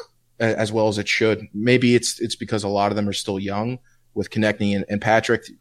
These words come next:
maybe that's not the kind of leadership style they respond to.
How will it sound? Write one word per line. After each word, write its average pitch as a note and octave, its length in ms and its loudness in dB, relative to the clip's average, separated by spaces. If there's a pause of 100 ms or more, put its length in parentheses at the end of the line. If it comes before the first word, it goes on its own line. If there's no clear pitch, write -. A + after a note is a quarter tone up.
(160)
maybe G2+ 160 -2
that's G#2 220 0
not G2 120 0
the G2 120 -4
kind G2+ 200 -2
of G2+ 60 -4
leadership G#2 420 0
style G2+ 280 2
they G2 100 2
respond A2+ 440 0
to. D3 320 0